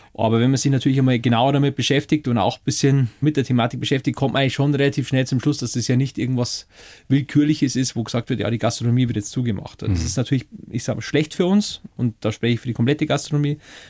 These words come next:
Speaker 1: Ganz egal, was wir im Vorfeld für Hygienemaßnahmen ergriffen haben und wie viel Platz wir auch bieten. Die Gastronomie ist ein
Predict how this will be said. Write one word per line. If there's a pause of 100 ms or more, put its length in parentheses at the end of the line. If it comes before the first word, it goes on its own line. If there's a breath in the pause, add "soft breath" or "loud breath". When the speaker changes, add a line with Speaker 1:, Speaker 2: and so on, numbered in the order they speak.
Speaker 1:
Ganz
egal,
was
wir
im
Vorfeld
für
Hygienemaßnahmen
ergriffen
haben
und
wie
viel
Platz
wir
auch
bieten. (480 loud breath)
Die
Gastronomie
ist
ein